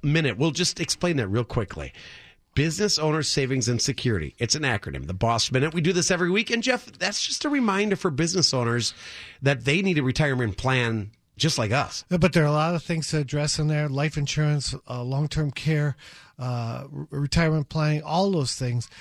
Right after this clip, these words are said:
Speaker 2: that, uh, especially if you're relying on your business to provide those types of things for you and your family, you wanna make sure that you have it planned properly. So,
Speaker 1: do you have some business owners that are clients of yours, Jeff, that you look at and go,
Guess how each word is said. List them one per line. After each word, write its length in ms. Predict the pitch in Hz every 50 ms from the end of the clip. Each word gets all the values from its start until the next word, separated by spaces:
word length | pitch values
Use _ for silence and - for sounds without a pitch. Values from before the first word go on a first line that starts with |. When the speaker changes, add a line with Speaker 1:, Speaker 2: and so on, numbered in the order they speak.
| - - - _
Speaker 2:
that, 220 | - 143 139 135 123 -
uh, 240 | 160 156 143 156 -
especially 520 | 139 - - - 220 226 208 - 185 170
if 120 | 151 - -
you're 120 | 156 151
relying 400 | 156 151 143 143 139 143 139 143
on 60 | 139
your 100 | 139 135
business 360 | 113 123 135 120 123 131 123 -
to 100 | - 123
provide 480 | 113 - 127 - 143 143 147 139 120
those 240 | 127 139 139 123 -
types 320 | - - 139 131 - - -
of 80 | 117
things 260 | - - 139 127 123
for 160 | - - 131 131
you 240 | 131 143 156 151
and 80 | 147 139
your 160 | 135 135 131
family, 440 | 127 - - 147 139 139 135 131 131
you 100 | 131 131
wanna 180 | 139 151 160 170
make 220 | 156 147 139 131
sure 180 | - - 139 127
that 220 | 120 127 - -
you 160 | 131 123 120
have 180 | 120 120 113 113
it 100 | 117 - -
planned 280 | - 120 117 113 107 -
properly. 440 | 113 107 95 - - 104 95 95
So, 300 | 104 110 - - 107 104 - -
Speaker 1:
do 100 | 151 156
you 160 | 165 220 269
have 100 | 277 -
some 280 | - - 156 143 147
business 360 | 131 143 131 127 139 131 - -
owners 280 | 139 135 135 123 110
that 200 | 127 120 110 - - _
are 140 | - 113 104
clients 380 | - - 110 104 110 104 - 113
of 80 | 107
yours, 160 | 110 104 92
Jeff, 260 | - - 123 110 98 -
that 140 | 120 -
you 120 | 85 107 107
look 220 | 107 120 113 -
at 140 | 120 101 -
and 160 | - 101 101
go, 220 | 104 101 95 92